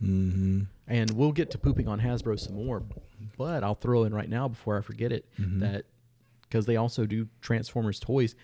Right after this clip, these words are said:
Speaker 2: people
Speaker 1: Uh-huh.
Speaker 2: are going out of their minds because the prices on that have been going up so much.
Speaker 1: Mm-hmm.
Speaker 2: So they're pissing off everybody.
Speaker 1: You gotta remember, I'm one to, you know, we've got friends that are,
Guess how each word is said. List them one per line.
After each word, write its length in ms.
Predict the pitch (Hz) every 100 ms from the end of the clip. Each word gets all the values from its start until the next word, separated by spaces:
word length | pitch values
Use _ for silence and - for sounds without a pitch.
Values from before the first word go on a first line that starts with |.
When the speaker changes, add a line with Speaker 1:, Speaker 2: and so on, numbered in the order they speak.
| -
Speaker 2:
people 180 | - 101
Speaker 1:
Uh-huh. 60 | 101
Speaker 2:
are 20 |
going 240 | 104 110
out 180 | 85 113
of 60 | 117
their 100 | 104
minds 400 | 101 104 110 107
because 220 | 113 113
the 60 | 104
prices 460 | - 117 117 113 107
on 140 | 95
that 180 | 107 139
have 80 | 107
been 100 | 101
going 180 | 101
up 120 | 113 -
so 160 | -
much. 340 | 55 - - -
Speaker 1:
Mm-hmm. 720 | 95 90 87 85 95 107 135
Speaker 2:
So 340 | - 101 110 - _ _ _ - -
they're 140 | 131
pissing 280 | - 123 110
off 140 | 98
everybody. 460 | 101 104 - - 113
Speaker 1:
You 80 | 139
gotta 180 | 190 170
remember, 500 | 127 127 110 82 85
I'm 440 | 104 120 143 139 127
one 240 | 120 113
to, 100 | 104 107
you 120 | 117
know, 380 | 107 95 98 98
we've 400 | 104 117 120 120
got 240 | - 110 -
friends 360 | - 113 107
that 120 | 101 98
are, 180 | 98